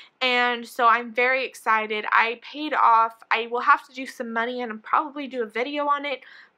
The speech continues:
but I wanna sh-, tell you guys where I started, how much I've paid off, and how much I have left. Um, I will tell you that I have under nineteen,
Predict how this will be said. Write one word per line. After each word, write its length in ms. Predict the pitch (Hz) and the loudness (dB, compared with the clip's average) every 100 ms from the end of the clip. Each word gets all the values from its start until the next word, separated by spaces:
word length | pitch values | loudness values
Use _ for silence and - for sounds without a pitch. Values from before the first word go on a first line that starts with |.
| _ | _
but 260 | 240 226 - | 0 0 0
I 80 | 240 | -4
wanna 260 | 247 269 262 | -2 -4 -4
sh-, 140 | - | -10
tell 240 | - 247 | -8 -6
you 120 | 240 233 | -6 -2
guys 320 | 226 220 226 | -2 -2 -2
where 140 | 208 | -2
I 80 | 208 | -2
started, 500 | 214 - 254 247 262 | -4 -2 -2 0 -8
how 120 | - | -4
much 240 | 240 233 233 | -4 -4 -8
I've 140 | 226 | -10
paid 200 | - 233 | -8 -2
off, 280 | 220 214 - | 2 2 0
and 140 | 220 220 | -12 -2
how 160 | 240 | -2
much 200 | 262 262 | -2 -4
I 80 | - | -4
have 260 | 226 226 208 | -2 -6 -4
left. 420 | 196 - - _ _ - - - | -2 -2 -4 _ _ -20 -20 -2
Um, 400 | 226 214 202 214 _ _ _ _ _ 262 | 2 2 0 -6 _ _ _ _ _ -8
I 80 | |
will 240 | 247 302 330 | 2 2 2
tell 220 | 294 285 | 0 -2
you 180 | 269 262 | -2 -2
that 160 | 226 | 4
I 80 | 220 | 4
have 220 | 240 220 - | 2 -4 -4
under 240 | 226 233 | -4 -2
nineteen, 520 | 220 214 - 214 214 | -2 -6 -10 -12 -12